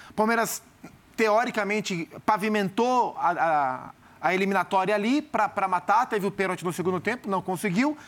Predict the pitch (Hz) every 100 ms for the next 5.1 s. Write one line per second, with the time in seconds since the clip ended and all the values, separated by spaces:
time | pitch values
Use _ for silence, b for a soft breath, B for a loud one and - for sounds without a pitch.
0 | B B 311 214 180 226 - 233 262 381
1 | - - 233 226 - 220 208 - 208 170
2 | - 170 196 156 - 220 - B B 170
3 | 220 247 247 254 - 214 - 226 214 190
4 | 262 - 226 233 214 214 214 - 135 -
5 | -